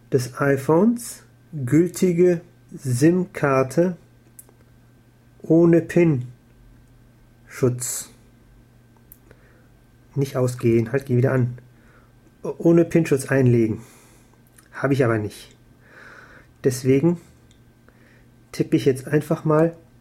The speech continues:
auf diesen Schalter entsperren. Es ist, zum Glück ist das alles sehr schön groß.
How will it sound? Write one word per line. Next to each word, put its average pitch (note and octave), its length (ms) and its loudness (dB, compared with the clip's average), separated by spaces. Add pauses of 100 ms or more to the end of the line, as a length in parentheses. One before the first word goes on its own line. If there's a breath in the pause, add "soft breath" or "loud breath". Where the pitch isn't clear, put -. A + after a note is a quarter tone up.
(540 loud breath)
auf - 140 -18
diesen C3 260 -2
Schalter D3 460 -2
entsperren. C3 760 -2 (1400 soft breath)
Es - 180 -18
ist, - 320 -20
zum C3+ 200 -2
Glück F#3+ 200 -2
ist - 120 -6
das B2+ 120 -6
alles D#3+ 320 -4
sehr D3+ 140 2
schön C#3+ 260 -4
groß. B2+ 420 0